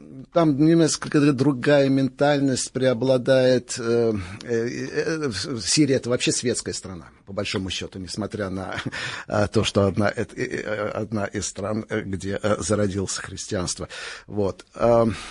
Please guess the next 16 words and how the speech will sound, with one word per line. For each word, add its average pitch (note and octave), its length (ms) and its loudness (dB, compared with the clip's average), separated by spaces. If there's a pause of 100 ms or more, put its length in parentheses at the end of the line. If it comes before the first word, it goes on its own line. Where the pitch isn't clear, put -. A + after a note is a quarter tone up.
э, A#2+ 340 0
и C#3 200 6
многорелигиозная. A#2 1500 2 (440)
Э, G#2 380 2 (380)
Катар D3+ 340 2
и G#2+ 420 -2
Саудовская A2+ 560 0
Аравия — C3+ 420 2 (160)
это, G#2 400 -2 (140)
э, G#2 180 -6
монорелигиозные G2 800 -6
страны, A2+ 500 -4
жёсткие G#2+ 460 -4
страны A2+ 380 -6
фундаменталистского G#2 880 -8
толка. B2 420 -2